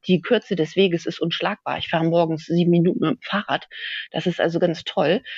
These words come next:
Und, ähm, irgendwann haben sich so strukturelle Veränderungen innerhalb der Belegschaft, äh, ergeben. Und da haben die beiden mich gefragt, „Mensch, eigentlich hat's für dich ja nur Vorteile, dann in Geestland zu arbeiten. Könntest du dir das vorstellen?“ Und so bin ich dann,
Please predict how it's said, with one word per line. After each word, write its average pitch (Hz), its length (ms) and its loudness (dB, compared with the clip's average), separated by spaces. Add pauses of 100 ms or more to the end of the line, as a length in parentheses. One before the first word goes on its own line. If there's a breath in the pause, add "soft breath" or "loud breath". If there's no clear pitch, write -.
(320 loud breath)
Und, 185 560 6
ähm, 180 360 4
irgendwann 269 400 4
haben 240 160 6
sich 233 140 4
so 240 100 6
strukturelle 254 640 2
Veränderungen 226 500 0
innerhalb 226 360 2
der 214 100 4
Belegschaft, 254 720 0
äh, - 140 -2 (100)
ergeben. 226 400 4
Und 190 120 2
da 180 100 2
haben 170 100 4
die 208 80 4
beiden 202 260 4
mich 196 140 0
gefragt, - 380 -6
„Mensch, 202 200 2 (640 loud breath)
eigentlich 165 340 2
hat's 185 160 -6
für 202 80 0
dich 208 160 4
ja 202 80 2
nur 190 160 4
Vorteile, 139 540 -2
dann 139 240 0
in 151 120 0
Geestland 147 440 -2
zu - 100 -4
arbeiten. 175 400 -2
Könntest - 340 -2
du 190 40 2
dir 202 60 4
das 185 100 -2
vorstellen?“ 143 500 -4
Und 175 140 -2
so 165 100 -4
bin 214 220 4
ich 285 160 -4
dann, 233 320 0